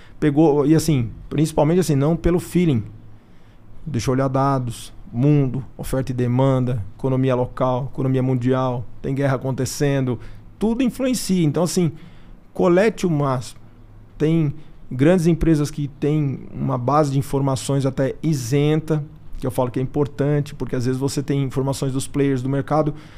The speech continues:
às vezes não tem uma, uma checagem, uma, né, vamos checar novamente essa informação ou com mais de uma fonte, aí, putz, eu assumi aquilo como verdade e infelizmente não, não se concretizou.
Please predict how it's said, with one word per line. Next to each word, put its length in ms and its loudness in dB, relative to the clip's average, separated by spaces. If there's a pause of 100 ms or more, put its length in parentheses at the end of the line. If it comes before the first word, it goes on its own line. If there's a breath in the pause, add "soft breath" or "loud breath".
(200 loud breath)
às 120 0
vezes 160 2
não 120 2
tem 200 2
uma, 240 0 (400 loud breath)
uma 100 2
checagem, 800 0 (120)
uma, 160 -4
né, 320 0 (320)
vamos 240 -2 (220)
checar 340 0
novamente 420 4
essa 120 0
informação 520 -2
ou 120 2
com 100 -2
mais 240 2
de 60 0
uma 160 0
fonte, 460 2
aí, 40 2
putz, 340 -6
eu 180 -6
assumi 280 0
aquilo 220 2
como 220 0
verdade 460 0
e 40 2
infelizmente 500 0
não, 220 2
não 220 0
se 100 -6
concretizou. 720 0